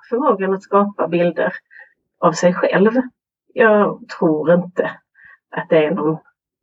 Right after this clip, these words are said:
något hämmande. Och som sagt, vissa väljer ju ändå bort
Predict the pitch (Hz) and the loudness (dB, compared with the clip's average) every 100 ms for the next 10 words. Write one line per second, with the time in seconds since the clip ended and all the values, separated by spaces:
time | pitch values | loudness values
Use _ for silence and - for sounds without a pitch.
0 | - - - - 196 190 190 151 143 139 | -10 -10 -10 -2 2 4 4 0 -2 -6
1 | 165 - - - - - _ - 180 196 | -8 -10 -20 -20 -20 -20 _ -10 0 2
2 | 202 196 - - 202 202 196 180 214 185 | 2 0 -2 -2 2 2 2 2 2 4
3 | 196 214 190 185 208 156 - | 4 4 2 0 0 0 0